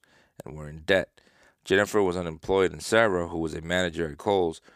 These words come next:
only made forty-five thousand. The family also received around thirty-five thousand annually in adoption subsidies for their kids. This was nowhere near enough to cover the three hundred seventy-five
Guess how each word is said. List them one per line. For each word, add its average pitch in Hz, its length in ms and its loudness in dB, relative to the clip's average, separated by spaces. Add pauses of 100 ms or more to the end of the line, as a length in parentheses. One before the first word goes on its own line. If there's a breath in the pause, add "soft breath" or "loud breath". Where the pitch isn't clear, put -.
(580 soft breath)
only 101 240 -2
made 98 240 0
forty-five 87 500 -2
thousand. 80 380 -4
The 80 60 -14
family 92 360 -4
also 85 220 -2
received 87 420 -2
around 80 420 -2
thirty-five 90 480 -2
thousand 85 320 0
annually 85 460 0
in 76 120 -10
adoption 82 560 -4
subsidies 78 640 -2 (440 soft breath)
for 78 220 -6
their 78 140 -2
kids. - 560 -4 (1200)
This 104 240 -4
was 104 160 0
nowhere 95 520 0
near 92 200 -2
enough 90 280 -2
to - 120 -8
cover 87 240 -2
the 82 100 -2
three 90 220 -2
hundred 87 200 -4
seventy-five 85 500 -4